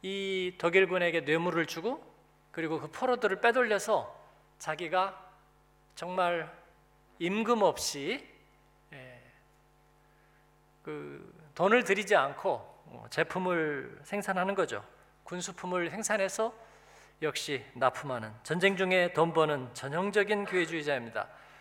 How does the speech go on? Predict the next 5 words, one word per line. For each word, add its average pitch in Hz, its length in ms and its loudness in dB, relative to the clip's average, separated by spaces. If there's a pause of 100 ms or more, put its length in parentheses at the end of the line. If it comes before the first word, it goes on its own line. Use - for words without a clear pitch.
(1040)
에, - 40 -16 (380)
그렇게 208 280 0
돈을 196 320 6
벌고 180 580 4
있는데 180 540 2